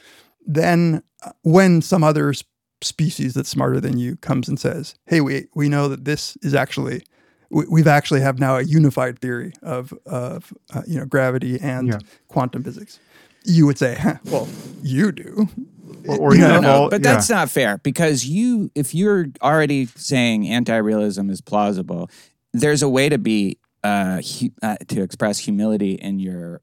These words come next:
Speaker 3: moral beliefs without being a, um, moral realist. There are certain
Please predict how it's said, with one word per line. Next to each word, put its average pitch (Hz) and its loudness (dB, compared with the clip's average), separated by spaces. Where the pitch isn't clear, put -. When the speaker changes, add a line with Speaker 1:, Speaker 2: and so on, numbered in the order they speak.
Speaker 3:
moral 117 0
beliefs 95 -4
without 110 -2
being 98 -4
a, 87 -10
um, 82 -10
moral 92 -2
realist. 95 -4
There 110 0
are 107 0
certain 107 -2